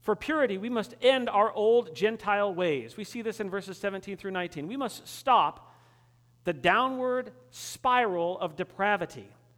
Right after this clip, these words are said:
and we must positively, confidently know how we learned Christ, if we've heard him,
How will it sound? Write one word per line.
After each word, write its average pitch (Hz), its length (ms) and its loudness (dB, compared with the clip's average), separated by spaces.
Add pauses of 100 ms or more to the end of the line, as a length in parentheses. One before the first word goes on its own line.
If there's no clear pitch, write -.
(420)
and 202 400 2 (320)
we 208 120 -2
must 220 260 -2
positively, 220 720 -2
confidently 160 880 -4 (240)
know 185 560 6 (160)
how 208 280 4
we 196 200 -2
learned 180 420 -2
Christ, - 520 -4 (500)
if 180 180 -4
we've 175 160 -4 (200)
heard 202 420 -2 (120)
him, 107 220 -14